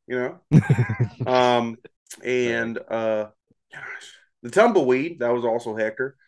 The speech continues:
Speaker 1: Um, um, I think
Speaker 2: Who played the
Speaker 1: most of the anim-
Speaker 2: chickens? Did he play multiple chickens?
Speaker 1: I think he played multiple chickens, but I'm not gonna be certain on that.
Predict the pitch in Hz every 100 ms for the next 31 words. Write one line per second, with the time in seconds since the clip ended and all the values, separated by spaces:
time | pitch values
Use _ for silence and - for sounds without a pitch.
0 | _ 117 117 117 113 113 113 107 - -
1 | - _ - _ - - - _ _ 123
2 | 123 123 123 123 117 113 _ - _ -
3 | _ _ - _ - _ - - _ -
4 | _ - 156 - 262 156 180 175 160 160
5 | 156 185 90 73 - - _ - - -
6 | - _ _ - - - 117 120 127 104
7 | 143 120 117 123 131 123 - 131 190 240
8 | - - _ _ - 269 285 233 - 180
9 | 180 143 135 123 113 117 127 120 113 110
10 | 120 131 139 135 131 123 113 - 117 110
11 | 110 110 113 113